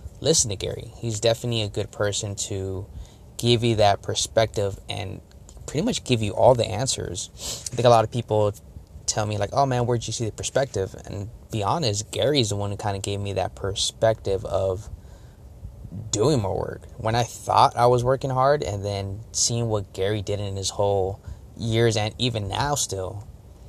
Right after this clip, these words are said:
it made me think, "Damn, I wasn't working hard at all."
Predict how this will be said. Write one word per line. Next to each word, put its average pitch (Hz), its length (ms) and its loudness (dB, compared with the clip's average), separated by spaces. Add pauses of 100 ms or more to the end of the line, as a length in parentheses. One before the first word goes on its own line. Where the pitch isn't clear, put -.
(1500)
it 131 80 0
made 120 220 4
me 127 180 0
think, 98 300 -10
"Damn, 101 400 -2
I 113 140 2
wasn't 104 300 2
working 101 260 -2
hard 95 200 0
at 101 100 -4
all." 123 400 2